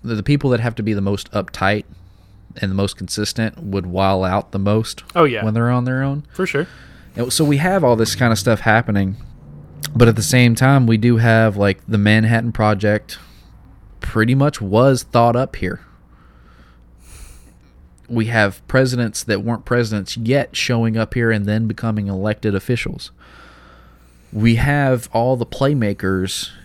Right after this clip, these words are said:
Speaker 1: in this spot. Now, well, let me correct that a little bit. When I say all the playmakers, all the conservative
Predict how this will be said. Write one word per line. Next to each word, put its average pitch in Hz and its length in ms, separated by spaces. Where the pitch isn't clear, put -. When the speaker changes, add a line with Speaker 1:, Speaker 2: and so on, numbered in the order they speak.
Speaker 1:
in 120 300
this 113 180
spot. 95 540
Now, 139 380
well, 127 140
let 135 120
me 131 80
correct 123 300
that 107 120
a 104 40
little 98 260
bit. 87 260
When 113 100
I 104 80
say 120 160
all 123 240
the 135 80
playmakers, 110 680
all 117 160
the 104 80
conservative 95 1000